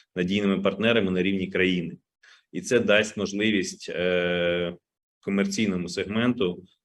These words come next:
експортери чи імпортери, в залежності від ситуації, щоб,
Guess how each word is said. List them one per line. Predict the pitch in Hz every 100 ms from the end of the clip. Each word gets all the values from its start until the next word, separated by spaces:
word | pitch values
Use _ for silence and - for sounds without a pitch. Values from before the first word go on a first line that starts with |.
| _
експортери | 92 - - - 107 104 92
чи | - 92
імпортери, | 92 98 87 - 85 82
в |
залежності | 82 82 85 82 - 82
від | 80
ситуації, | - - 95 117 117 90 82 - -
щоб, | - 90 82